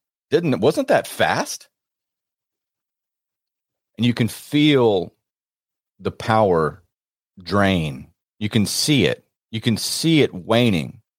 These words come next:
just on the outskirts of empire. I can. It's sad.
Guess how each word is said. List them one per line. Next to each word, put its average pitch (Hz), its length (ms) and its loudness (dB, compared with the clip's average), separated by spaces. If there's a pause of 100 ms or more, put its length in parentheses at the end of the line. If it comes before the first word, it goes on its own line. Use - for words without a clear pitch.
(180)
just 113 220 -4
on 123 140 4
the 110 140 2
outskirts - 800 -2 (200)
of 87 160 -4
empire. 76 540 -4 (2000)
I 101 140 -2
can. 92 340 -6 (1400)
It's 95 140 -6
sad. 117 400 0